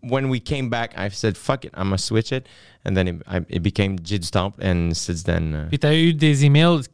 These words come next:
Speaker 2: Quel temple ? De quel
Speaker 1: <laughs>
Speaker 2: temple ? " C'est un juif. They started yelling at you. <laughs> Moi, c'était, je pense, Mike Patterson backstage. C'est un jour qui a dit, pour, parce que Pantelis Paliudakis, imagine ça.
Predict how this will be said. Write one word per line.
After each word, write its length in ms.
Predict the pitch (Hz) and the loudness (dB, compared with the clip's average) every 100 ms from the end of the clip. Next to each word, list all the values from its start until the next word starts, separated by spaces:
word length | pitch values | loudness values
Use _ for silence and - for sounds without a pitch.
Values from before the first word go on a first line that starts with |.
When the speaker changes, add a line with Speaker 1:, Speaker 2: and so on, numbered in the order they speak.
| _ | _
Speaker 2:
Quel 260 | 269 233 | 2 4
temple ? 400 | 196 233 170 131 - - - | 4 4 4 2 -2 -10 -6
De 260 | 165 311 294 | 2 4 6
quel 360 | - 320 311 | 4 4 4
Speaker 1:
<laughs> 40 | - | 4
Speaker 2:
temple ? " 500 | 330 311 302 185 147 - 302 359 254 330 - 302 277 294 | 6 6 6 6 4 2 -4 -4 -2 -4 -4 -6 -4 -8
C'est 340 | - 247 262 269 | -2 2 4 4
un 160 | 269 | 4
juif. 440 | 240 196 294 320 - | 4 6 6 6 4
They 100 | 165 | 4
started 240 | - 170 | 4 6
yelling 240 | 160 185 190 | 6 6 4
at 120 | 208 | 6
you. 120 | 220 143 | 6 4
<laughs> 840 | - 302 185 - - - - 311 | 2 2 2 -2 -4 -8 -6 0
Moi, 200 | 175 226 | 4 4
c'était, 360 | 240 233 220 190 | 4 2 4 4
je 100 | 156 | 4
pense, 240 | 226 196 | 2 4
Mike 200 | 190 214 | 4 2
Patterson 540 | - 208 190 - 131 131 | 2 2 2 2 -2 -2
backstage. 680 | 135 139 139 - 139 131 - | -2 0 0 0 2 0 -4
C'est 200 | 131 - | -6 0
un 80 | 151 | 2
jour 180 | 147 180 | 2 2
qui 80 | 170 | 2
a 40 | |
dit, 120 | 156 | 0
pour, 160 | 190 160 | -2 -6
parce 220 | - 147 | -4 -4
que 100 | - 127 - - | -2 -6 -8 -4
Pantelis 420 | 139 160 190 170 | -2 0 0 0
Paliudakis, 600 | 156 131 127 127 - - | 0 2 2 0 -6 -8
imagine 360 | 151 135 123 131 | 0 2 4 2
ça. 240 | - - | 0 -8